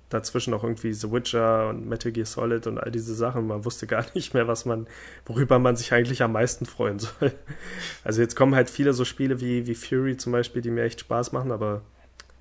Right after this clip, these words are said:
es sind irgendwie nicht so diese, für mich nicht so diese Hype-Spiele, so, wo ich denke, egal wie sich das Spiel spielt, ich freue mich schon irgendwie, weil's einfach nur da ist. <laughs> Weil ich's einfach nur spielen kann, so. Das,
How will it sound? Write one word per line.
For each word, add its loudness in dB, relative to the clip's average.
es -12
sind 0
irgendwie 0
nicht 0
so 0
diese, 2
für -6
mich 0
nicht -2
so -2
diese -4
Hype-Spiele, -8
so, -10
wo -10
ich -14
denke, -8
egal -2
wie -6
sich -4
das -2
Spiel -4
spielt, -2
ich -10
freue -6
mich -2
schon -6
irgendwie, -4
weil's -6
einfach -4
nur -4
da -6
ist. -10
<laughs> -2
Weil -4
ich's -4
einfach -4
nur -2
spielen -8
kann, -12
so. -14
Das, -20